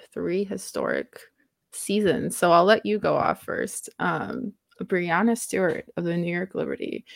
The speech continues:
which, uh, like, a year into this still feels kinda weird to say, but, uh, yeah. Why should she be considered M V P?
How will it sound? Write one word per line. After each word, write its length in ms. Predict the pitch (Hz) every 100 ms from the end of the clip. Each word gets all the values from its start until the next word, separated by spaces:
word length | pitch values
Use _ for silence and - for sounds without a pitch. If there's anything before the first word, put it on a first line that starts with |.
| -
which, 320 | 320 349 - - _ _
uh, 140 | 269 285
like, 160 | 277 -
a 80 |
year 300 | 262 254 330
into 200 | 277 285
this 220 | 285 285 -
still 280 | - 202
feels 220 | 240 233 233
kinda 240 | 240 233
weird 200 | 233 240
to 60 | -
say, 300 | 233 247 254 -
but, 280 | 190 190 196
uh, 280 | 71 - 196 _ _ _ _ -
yeah. 180 | 220 - _ _ _ - _
Why 260 | - 240 285
should 220 | 311 254
she 300 | - - 240
be 140 | 214
considered 460 | - - 190 - -
M 140 | -
V 120 | - -
P? 260 | - -